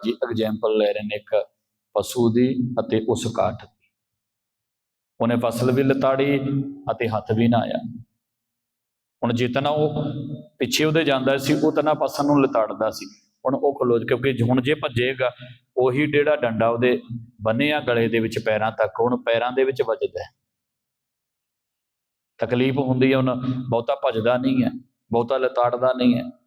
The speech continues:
ਤਾਂ ਇਸੇ ਹੀ ਤਰ੍ਹਾਂ ਗੁਰੂ ਨਾਨਕ ਦੇਵ ਮਹਾਰਾਜ ਜੀ ਕਹਿੰਦੇ ਨੇ,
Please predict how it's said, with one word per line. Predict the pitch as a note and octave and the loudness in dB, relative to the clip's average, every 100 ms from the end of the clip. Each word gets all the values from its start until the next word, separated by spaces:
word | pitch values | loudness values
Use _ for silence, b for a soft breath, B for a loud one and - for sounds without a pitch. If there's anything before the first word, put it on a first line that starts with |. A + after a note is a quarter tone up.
| _ _ _ _ _ _ _ _ _ _ _ _ - | _ _ _ _ _ _ _ _ _ _ _ _ -6
ਤਾਂ | C3 D3+ | -4 -2
ਇਸੇ | D3 D3 D3+ | -2 0 0
ਹੀ | D#3+ | 0
ਤਰ੍ਹਾਂ | E3 D3+ D#3+ | 0 0 2
ਗੁਰੂ | D3 C#3+ | 2 2
ਨਾਨਕ | B2+ B2 C#3+ | 2 2 0
ਦੇਵ | C#3+ C#3 | 2 2
ਮਹਾਰਾਜ | C3+ B2+ A#2+ A2+ | 2 2 2 0
ਜੀ | A#2+ | 0
ਕਹਿੰਦੇ | A#2+ C3 D3+ | -4 -2 -2
ਨੇ, | E3 E3 | -2 -4